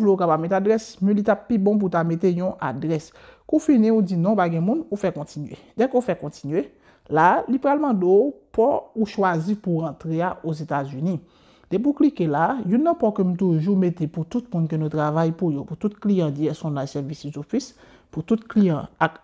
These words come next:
abone de stimotivasyon tivi ki kontakte nou, pou n travay pou yo. Nou toujou mete pou yo pa w sa ki se Brownvil.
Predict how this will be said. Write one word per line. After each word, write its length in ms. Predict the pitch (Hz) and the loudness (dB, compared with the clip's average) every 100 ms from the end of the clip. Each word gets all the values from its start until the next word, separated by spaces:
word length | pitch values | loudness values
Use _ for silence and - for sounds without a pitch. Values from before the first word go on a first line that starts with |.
| 180 | 2
abone 320 | 185 180 156 | 4 4 2
de 100 | 151 | -2
stimotivasyon 800 | 165 - 247 233 233 220 208 208 170 | -6 -2 2 2 2 0 0 0 -6
tivi 240 | - 165 156 | -4 -4 -6
ki 100 | - | -10
kontakte 460 | - 190 185 - 156 | -8 -4 -4 -4 -8
nou, 80 | 143 | -6
pou 80 | 147 | -6
n 80 | |
travay 320 | 139 156 151 147 | -4 -4 -2 -4
pou 160 | 160 | -2
yo. 220 | 170 226 - - - - | 0 -2 -4 -20 -6 -2
Nou 80 | 240 | 2
toujou 320 | 285 226 202 | 4 4 2
mete 300 | 175 170 175 | 2 0 -4
pou 160 | 170 156 | -2 -2
yo 220 | 165 180 | 0 -2
pa 240 | 180 185 | -2 -2
w 80 | 170 | -2
sa 220 | 175 170 175 | 0 0 0
ki 160 | 160 | -6
se 220 | - 175 185 202 - _ _ | -4 2 2 0 -10 _ _
Brownvil. 560 | 156 190 165 139 117 | 2 4 2 -2 -8